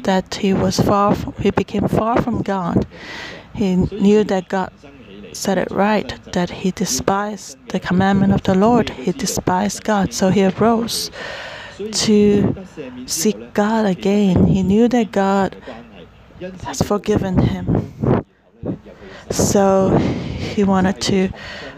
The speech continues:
rebuild his relationship with God again, to draw close to God again. He, he would not run away from God anymore, but restore his relationship with God.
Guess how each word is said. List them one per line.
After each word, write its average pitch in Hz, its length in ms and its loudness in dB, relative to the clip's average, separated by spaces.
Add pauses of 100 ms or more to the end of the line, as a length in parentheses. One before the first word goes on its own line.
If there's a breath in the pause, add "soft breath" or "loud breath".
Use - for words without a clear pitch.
(180 loud breath)
rebuild 226 520 2
his - 240 -8
relationship 190 760 0
with 185 220 0
God 196 300 2
again, - 880 2 (560 loud breath)
to - 140 2
draw 196 260 2
close 196 320 0
to - 140 -2
God 202 260 0
again. 185 760 0
He, - 260 -4 (1040 loud breath)
he 190 100 2
would 190 160 4
not 185 280 2
run 196 220 4
away 190 500 4
from 185 220 0
God 185 240 -4
anymore, 185 600 2
but 208 180 0
restore 220 500 2
his 185 240 0
relationship 180 680 2
with 175 240 2
God. 196 460 2